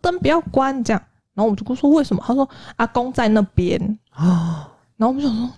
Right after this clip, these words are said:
Speaker 1: ，“怎样？”然后说，“哈？哪边？”然后他就走到那个阿公身前，因为阿嬷家那个餐厅是大桌子，因为阿嬷家加我们家是十二个人，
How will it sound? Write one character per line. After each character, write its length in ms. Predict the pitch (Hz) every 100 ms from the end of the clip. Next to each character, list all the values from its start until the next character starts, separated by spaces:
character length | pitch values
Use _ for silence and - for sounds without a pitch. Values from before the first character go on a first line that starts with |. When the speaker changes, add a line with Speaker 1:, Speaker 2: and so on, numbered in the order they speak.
| _ -
Speaker 1:
，“怎 340 | - 202 190
样？” 200 | 277 262 - - - - - - -
然 140 | 254
后 100 | 294
说 120 | 302 311
，“哈？ 200 | 294 370 -
哪 120 | 254
边？” 300 | 247 330 339 - _ _ _ -
然 120 | 226
后 80 | 269
他 80 | 254
就 100 | 262
走 240 | - 190
到 140 | 202
那 80 | 220
个 60 | 208
阿 120 | 180
公 200 | 185 196
身 180 | 202 202
前， 160 | 175
因 80 | 254
为 80 | 330 - - - - -
阿 100 | 233
嬷 140 | 311
家 140 | 262
那 100 | 233
个 140 | 254 202
餐 260 | 180 - 196
厅 160 | 196
是 100 | 208 214 -
大 220 | - 190
桌 260 | 180 - 180
子， 120 | 180
因 80 | 208
为 100 | 254
阿 140 | - 190
嬷 160 | 226
家 320 | 208 175 170 180 -
加 200 | - 202
我 160 | 208 196
们 160 | 139 -
家 200 | 185 185
是 180 | -
十 320 | 196 - - 180
二 180 | 240 196
个 220 | - -
人， 220 | 76 -